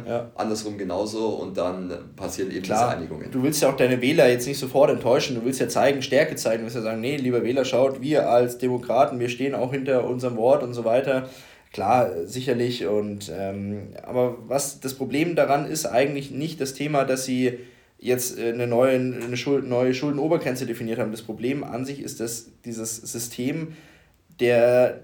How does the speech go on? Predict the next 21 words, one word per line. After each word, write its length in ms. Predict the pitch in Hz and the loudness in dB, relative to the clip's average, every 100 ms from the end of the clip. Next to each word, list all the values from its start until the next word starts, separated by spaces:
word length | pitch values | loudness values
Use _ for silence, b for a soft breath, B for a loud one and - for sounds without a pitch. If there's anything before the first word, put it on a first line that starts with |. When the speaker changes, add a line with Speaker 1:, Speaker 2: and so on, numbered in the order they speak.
| - | -4
Speaker 1:
der, 160 | 117 | 0
der 180 | 113 117 | 0 -2
Verschuldung, 840 | 110 127 156 156 156 113 92 95 - _ - | -2 -2 4 4 4 2 0 -10 -18 _ -6
das 160 | 117 | -4
jetzt 100 | 135 | -2
einfach 340 | 90 127 - - | -4 -4 -4 0
weitergeführt 920 | 110 139 131 117 - - 123 127 117 | 0 6 6 6 2 -8 -4 -2 0
werden 340 | 113 107 104 | 2 2 0
kann 440 | 101 113 104 98 - | -6 -4 -4 -6 -10
und 380 | 92 104 104 | -10 -10 -4
darf 360 | - 107 110 - | -2 0 -2 -4
und 340 | 107 107 107 | -10 -10 -10
einfach 260 | - 113 110 | -12 -10 -8
in 140 | - | -8
neue 400 | 117 110 120 117 | -2 2 4 4
Sphären 600 | 110 - 110 123 123 113 B B B | 2 -2 4 4 4 -4 B B B
nach 160 | 113 | -4
oben 240 | 127 139 135 | -2 0 0
geht 340 | 110 131 - B B B | 0 -2 -4 B B B
und, 520 | 110 117 117 113 - | 0 0 0 -4 -4
ähm, 600 | 117 113 113 113 113 117 | 0 2 0 -4 -6 -8